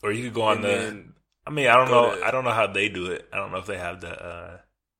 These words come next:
Speaker 1: you know, that pit where it's, like, general admission and you can just stand and
Speaker 2: Oh,
Speaker 1: shit.
Speaker 2: yeah.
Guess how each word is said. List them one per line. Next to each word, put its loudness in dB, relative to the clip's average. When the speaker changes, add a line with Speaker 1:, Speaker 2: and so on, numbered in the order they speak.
Speaker 1:
you -16
know, -8
that -6
pit -10
where -8
it's, -10
like, -8
general -10
admission -10
and -20
you -20
can -20
just -14
stand -16
and -8
Speaker 2:
Oh, -2
Speaker 1:
shit. -4
Speaker 2:
yeah. -2